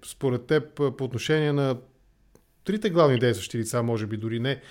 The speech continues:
даже не двете, нали? А, Гешев, а, Сарафов и, а, господин Тодоров, Ясен Тодоров?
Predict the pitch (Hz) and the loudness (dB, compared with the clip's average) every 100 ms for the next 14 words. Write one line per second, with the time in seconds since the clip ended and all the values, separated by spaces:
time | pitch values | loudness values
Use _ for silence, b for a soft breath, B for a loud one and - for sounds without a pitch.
0 | B B 143 123 139 123 127 135 110 107 | B B 0 2 2 2 4 2 0 -4
1 | 101 - b b b - 123 107 143 151 | -4 -8 b b b -10 -8 2 4 4
2 | 185 175 - 139 - 139 156 160 151 - | 4 0 0 -2 0 2 2 2 -6 -2
3 | 151 147 143 139 131 135 139 135 135 127 | 0 2 0 -2 -6 -8 -8 -6 -6 -8
4 | 117 139 117 127 113 101 120 117 117 117 | -6 -6 -2 -2 -2 -4 -6 -6 -6 -4
5 | 107 92 | -4 -8